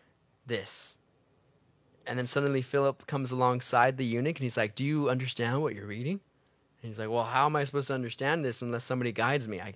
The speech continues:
I don't understand this." And so many times when we're reading scriptures, we don't understand what's going on. We're like, "Ah, it's hard to understand this. It might as well be written all in Greek"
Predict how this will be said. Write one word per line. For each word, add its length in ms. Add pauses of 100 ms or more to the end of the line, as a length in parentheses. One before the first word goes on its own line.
I 140
don't 200
understand 540
this." 340 (2250)
And 100
so 120
many 120
times 400
when 120
we're 420
reading 260
scriptures, 500
we 120
don't 160
understand 640
what's 180
going 280
on. 240
We're 100
like, 300
"Ah, 160
it's 180
hard 180
to 300
understand 480
this. 300 (960)
It 40
might 100
as 120
well 160
be 160
written 260
all 180
in 140
Greek" 380